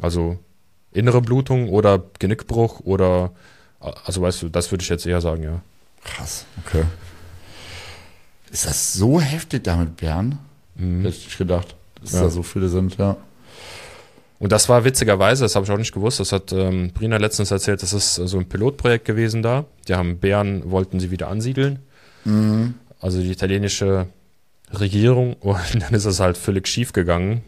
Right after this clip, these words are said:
Speaker 1: Und die haben sich da jetzt ausgebreitet und bedrohen teilweise halt natürlich das Vieh und Menschen.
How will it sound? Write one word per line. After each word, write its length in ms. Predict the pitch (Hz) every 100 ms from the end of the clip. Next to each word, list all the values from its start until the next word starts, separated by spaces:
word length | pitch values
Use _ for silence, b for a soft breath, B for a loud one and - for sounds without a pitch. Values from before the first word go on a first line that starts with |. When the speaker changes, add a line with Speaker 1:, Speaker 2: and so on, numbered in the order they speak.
| -
Speaker 1:
Und 540 | 87 92 90 90 90
die 120 | 95 92
haben 120 | 95
sich 140 | 95
da 120 | 92 90
jetzt 140 | 87
ausgebreitet 800 | 95 - 87 87 90 92 107 -
und 600 | - 92 90 90 90 90 - B B B B -
bedrohen 480 | 92 90 98 104 92
teilweise 560 | 98 98 95 92 92
halt 300 | 90 90 90
natürlich 340 | 87 95 90 -
das 160 | 87
Vieh 380 | - 110 120 135
und 240 | 92 92
Menschen. 440 | 87 107 - 143